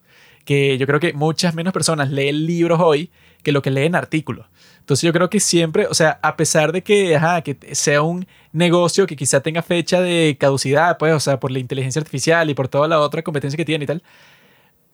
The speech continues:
podría ser que, bueno, que, ajá, tiene que sobrevivir de cierta forma a eso, pues, ese formato escrito por internet, que no sea solo de los libros, porque, bueno, los libros sobreviven el día de hoy a pesar de que, bueno, ajá, que sí o sí,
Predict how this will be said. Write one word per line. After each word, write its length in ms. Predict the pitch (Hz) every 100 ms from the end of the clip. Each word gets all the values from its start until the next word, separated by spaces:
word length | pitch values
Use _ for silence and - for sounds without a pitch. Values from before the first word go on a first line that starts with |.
| -
podría 500 | 180 175 175 175 196
ser 400 | 233 170 214 226
que, 120 | 175
bueno, 220 | 160 156
que, 100 | 143
ajá, 160 | 143 156
tiene 240 | 143 143 156
que 120 | 196
sobrevivir 560 | 208 180 151 143 143
de 80 | 151
cierta 280 | 180 196 202
forma 440 | - 208 226 277 269
a 60 |
eso, 260 | 185 - 143
pues, 160 | 143 156
ese 260 | - 165
formato 380 | - 180 143 135
escrito 340 | 170 175 185
por 120 | 226 180
internet, 440 | 123 113 107 - _ _ _ _ -
que 100 | 143
no 100 | 139
sea 200 | 156 160
solo 320 | 185 185 196
de 80 | 196
los 120 | 165
libros, 480 | 147 160 170 - - _ _ _ _ _
porque, 220 | - 147 160
bueno, 140 | 185
los 180 | 151 135
libros 340 | 143 147 190
sobreviven 580 | - 214 196 165 165 208
el 100 | 196
día 160 | 175 196
de 140 | 196
hoy 220 | 190 247 -
a 120 | 160
pesar 340 | 156 - 143 156
de 80 |
que, 80 | 175
bueno, 200 | 147 143
ajá, 180 | 139 139
que 480 | 131 123 120 117 - _ _ _
sí 280 | - - 143
o 60 |
sí, 380 | 151 156 151 202